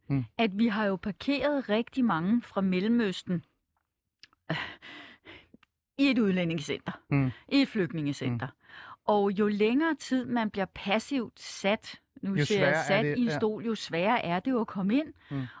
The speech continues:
Speaker 2: Og jo sværere er det jo også, fordi du kan sige igen, øh, hvad med sprog, hvad med integration, hvad
Speaker 1: Hmm.
Speaker 2: med kultur, hvordan er det, vi modtager,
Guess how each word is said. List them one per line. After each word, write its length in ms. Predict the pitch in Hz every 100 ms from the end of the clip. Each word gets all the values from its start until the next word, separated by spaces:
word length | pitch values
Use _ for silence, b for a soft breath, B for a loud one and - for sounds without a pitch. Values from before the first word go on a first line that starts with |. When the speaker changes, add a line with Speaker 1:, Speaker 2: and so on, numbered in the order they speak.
| -
Speaker 2:
Og 180 | 226
jo 80 | 226
sværere 440 | 208 175 180 262 214
er 100 | 226
det 80 | 254
jo 80 |
også, 220 | 202 220 -
fordi 220 | 233 226
du 120 | 214
kan 120 | 196
sige 320 | - 240 294
igen, 320 | 285 196 202 233 B B -
øh, 280 | 202 185 170 156 b b -
hvad 180 | 196 240
med 120 | 285
sprog, 480 | - 208 220 226 220
hvad 180 | 202
med 120 | 220 247
integration, 840 | 233 226 - 196 - 226 220 220
hvad 140 | 190 208
Speaker 1:
Hmm. 40 |
Speaker 2:
med 80 | 269
kultur, 600 | - 233 - 233 220 226
hvordan 300 | 202 202 226
er 100 | 233
det, 140 | 247
vi 100 | 214
modtager, 460 | 202 180 202 254 196